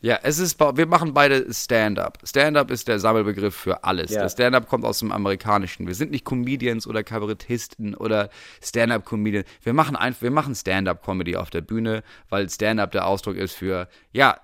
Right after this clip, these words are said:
Speaker 1: es handelt von uns selber, aber ab und zu auch von Politik und von allem, was wir bereden wollen. Fertig.
Speaker 2: Genau. Also ich finde, das ist eine leicht deutsche Unart, dass man das überhaupt so trennt. Das machen eigentlich alle
Speaker 1: Ja.
Speaker 2: anderen nicht. Das geht schon in Österreich los. Also im österreichischen Sinne sind wir beide vielleicht sogar Kabarettisten,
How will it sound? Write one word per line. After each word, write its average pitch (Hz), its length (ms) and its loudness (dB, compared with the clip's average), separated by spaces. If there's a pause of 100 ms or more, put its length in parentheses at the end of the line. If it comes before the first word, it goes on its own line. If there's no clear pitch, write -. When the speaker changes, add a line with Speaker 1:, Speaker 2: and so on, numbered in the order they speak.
(140)
Speaker 1:
es - 300 -6
handelt 135 280 2
von 120 160 0
uns 117 120 0
selber, 135 420 4
aber 110 260 4
ab 113 120 0
und 123 100 0
zu 120 140 0
auch 120 140 2
von 107 180 -4
Politik 110 540 -4
und 104 80 -8
von 104 140 -6
allem, 104 340 2
was 104 160 -2
wir 101 300 2
bereden 87 440 -4
wollen. 82 280 -6 (300)
Fertig. - 760 -6
Speaker 2:
Genau. 143 440 8
Also 127 180 2
ich 143 160 2
finde, 160 200 6
das 143 360 2
ist 139 180 -6
eine 139 440 2
leicht 139 420 4
deutsche 139 280 4
Unart, 131 500 2
dass 131 140 -10
man 131 80 2
das 127 140 -2
überhaupt 120 260 2
so 131 80 -6
trennt. 127 320 -2
Das 127 140 -8
machen 131 360 0
eigentlich 117 380 -4
alle 127 220 4
Speaker 1:
Ja. - 80 6
Speaker 2:
anderen 113 320 -2
nicht. - 400 -2
Das - 180 -4
geht 147 180 4
schon 151 140 4
in 120 140 2
Österreich 131 580 4
los. 131 260 6
Also 104 200 0
im 101 100 0
österreichischen 156 600 4
Sinne 131 200 4
sind 135 180 0
wir 135 120 0
beide 107 340 2
vielleicht 104 280 -2
sogar 104 200 -2
Kabarettisten, 110 720 -4